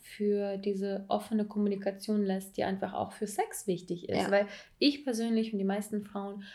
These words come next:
Speaker 1: haben keinen Spaß beim Sex, wenn das nur so ein Rein-Raus-Ding ist.
Speaker 2: Nee.
Speaker 1: Da brauchst du leider so eine kleine andere Base. I'm sorry for the man. Das bedeutet trotzdem ein bisschen Vorarbeit und wenn ihr nur Sex wollt, dafür gibt's genug Möglichkeiten.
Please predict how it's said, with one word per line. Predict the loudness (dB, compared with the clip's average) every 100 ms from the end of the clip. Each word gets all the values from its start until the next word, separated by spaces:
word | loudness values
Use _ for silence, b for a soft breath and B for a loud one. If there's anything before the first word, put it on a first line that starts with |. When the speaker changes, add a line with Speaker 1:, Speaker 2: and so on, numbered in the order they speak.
| B -2
Speaker 1:
haben | 0
keinen | 2 0 0
Spaß | 0 -2 -2
beim | -4
Sex, | -4 -6 -6
wenn | -4
das | -2 -2
nur | 0
so |
ein | 0
Rein-Raus-Ding | 0 0 -2 -4 -4 -6 -2
ist. | 4
Speaker 2:
Nee. | 6 8
Speaker 1:
Da | 8
brauchst | 4 2
du |
leider | 0 2 2
so | 2
eine | 0
kleine | 0 -2 0
andere | 0 0 -2 2
Base. | 2 2 0 -6 B B _
I'm | -4
sorry | -2 0 2 2
for | 2 0
the | 2
man. | 2 4 4 0 B B B
Das | -6 0
bedeutet | 2 2 2 -2
trotzdem | -6 -8 0 0
ein |
bisschen | 0 -2
Vorarbeit | 0 0 0 2 2 2
und | 2
wenn | 2
ihr | 2
nur | 0
Sex | -2 -6 -6
wollt, | -6 -4 -4
dafür | -4 -4
gibt's | -4 -6 -4
genug | -2 -2 2
Möglichkeiten. | 2 4 -2 -2 -4 -4 -6 -6